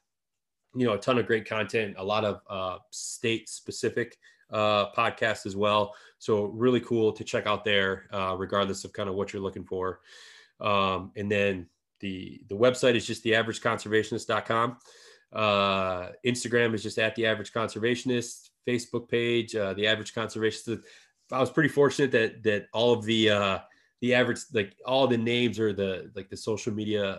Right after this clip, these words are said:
uh, profiles or whatever, they, none of them were taken. <laughs> Um, so I was able to, uh, to snag those all up. So super easy to get a hold of too. If you have,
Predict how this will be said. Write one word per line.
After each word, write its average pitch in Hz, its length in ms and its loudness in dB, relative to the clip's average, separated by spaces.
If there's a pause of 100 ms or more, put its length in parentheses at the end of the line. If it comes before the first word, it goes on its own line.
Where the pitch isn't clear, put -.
(100)
uh, 98 380 -16
profiles 98 540 -4
or 101 40 -4
whatever, 95 300 -4
they, 95 200 -4
none 104 200 0
of 104 80 0
them 110 100 2
were 101 120 0
taken. 123 440 0 (220)
<laughs> - 240 -6
Um, 113 400 2 (380)
so - 180 0
I 101 80 4
was 101 160 2
able 101 300 2
to, 98 260 -2
uh, 92 200 -2 (100)
to 104 100 -10
snag 98 300 -4
those 98 180 -2
all 92 160 -2
up. 92 180 -2
So 95 380 -4 (360)
super 131 360 -2
easy 117 240 2
to 113 60 0
get 107 160 0
a - 20 2
hold 107 240 4
of - 60 -10
too. 117 260 2
If 110 100 -12
you 101 120 -4
have, 101 320 0